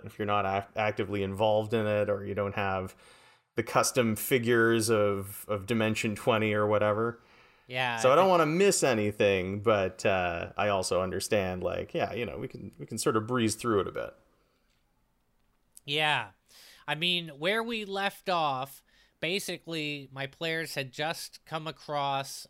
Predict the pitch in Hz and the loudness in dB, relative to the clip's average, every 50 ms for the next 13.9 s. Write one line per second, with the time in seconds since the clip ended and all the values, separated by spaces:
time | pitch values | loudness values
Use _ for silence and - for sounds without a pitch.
0 | - 139 135 131 123 120 120 113 - 135 135 135 131 120 120 - 156 185 185 - | -10 -8 -6 -6 -6 -8 -12 -12 -8 -6 -4 -4 -4 -6 -8 -12 -12 -12 -10 -8
1 | 190 180 - - 185 185 175 175 170 160 151 151 160 156 139 147 151 143 135 131 | -10 -10 -8 -6 -4 -4 -4 -4 -6 -8 -10 -12 -12 -10 -10 -10 -10 -10 -10 -12
2 | 120 - 143 151 170 170 - - 156 151 139 - - - - 147 151 151 143 139 | -8 -6 -4 -4 -4 -4 -6 -8 -10 -10 -10 -12 -12 -14 -12 -10 -10 -8 -8 -8
3 | 131 127 127 123 131 - _ _ - - - _ _ - 131 131 127 127 127 127 | -8 -10 -12 -14 -18 -20 _ _ -20 -20 -20 _ _ -8 -6 -4 -4 -2 -4 -4
4 | 120 123 - 123 123 120 - - - - 170 170 170 170 175 170 165 165 160 160 | -6 -6 -8 -8 -8 -8 -8 -12 -16 -12 -10 -8 -8 -6 -6 -6 -8 -10 -12 -12
5 | 147 156 - 147 147 151 151 - 156 143 147 147 151 147 143 147 143 143 135 139 | -14 -14 -8 -6 -6 -6 -6 -8 -10 -8 -8 -6 -6 -6 -8 -8 -8 -8 -10 -12
6 | 135 _ - - - _ _ - - 131 131 127 127 127 127 123 117 - - 131 | -14 _ -20 -20 -20 _ _ -8 -4 -2 0 0 0 -2 -4 -6 -8 -10 -6 -4
7 | 139 151 170 151 147 170 170 165 165 165 165 156 - - - 135 131 143 135 131 | -2 -2 -2 -2 -4 -6 -6 -6 -8 -10 -12 -12 -16 -18 -14 -8 -4 0 0 2
8 | 131 127 127 123 - _ _ _ _ _ _ - - 156 160 165 170 160 151 139 | 2 0 -2 -4 -8 _ _ _ _ _ _ -6 -2 0 0 0 -2 -4 -8 -12
9 | 120 139 143 147 147 143 - 143 135 135 - - 220 226 220 208 190 - 175 180 | -10 -6 -6 -6 -6 -6 -8 -12 -12 -10 -4 -2 -2 0 0 -2 -4 -6 -6 -6
10 | 170 170 180 180 175 170 160 165 151 139 151 147 143 135 139 151 151 135 - - | -4 -2 -2 -2 -4 -6 -8 -10 -12 -8 -6 -6 -4 -4 -4 -6 -8 -8 -8 -6
11 | 139 139 135 135 131 127 117 135 127 123 120 123 131 160 170 160 147 156 151 143 | -4 -4 -2 -4 -4 -6 -6 -6 -6 -6 -6 -8 -10 -10 -10 -10 -8 -8 -6 -6
12 | 139 139 131 123 117 - - 131 135 131 127 123 - - - - - _ - - | -6 -8 -10 -14 -18 -14 -8 -6 -4 -4 -6 -8 -12 -20 -20 -20 -20 _ -20 -20
13 | - - - - _ _ _ _ _ _ _ 135 135 131 131 131 - | -20 -20 -20 -20 _ _ _ _ _ _ _ -8 -6 -6 -6 -8 -12